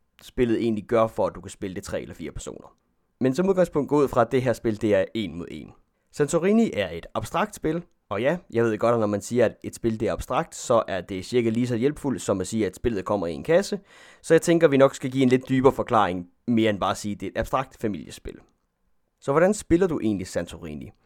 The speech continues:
Jo, hver spiller i Santorini får to arbejder, som de skal placere ud på et bræt. Det her bræt, det består af fem gange fem tomme felter,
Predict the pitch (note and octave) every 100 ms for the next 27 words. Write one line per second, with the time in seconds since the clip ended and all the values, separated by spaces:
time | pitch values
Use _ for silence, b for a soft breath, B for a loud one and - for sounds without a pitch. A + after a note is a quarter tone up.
0 | _ _ - F2 - _ - F#3 F3+ -
1 | D#3 D#3+ G2 G#2+ G#2+ D3 G3+ G#3+ G3 C#3+
2 | - - A2+ - F3+ G3+ F#3+ C#3 C#3+ C#3+
3 | - - C#3 - C#3+ - B2+ - - B2
4 | - - - - _ _ - A2 G2+ G#2+
5 | C3 B2+ G#2 - G#2 B1+ - - B2 -
6 | F2 - A#2 - F2+ D2+ - G3 G#3+ G#3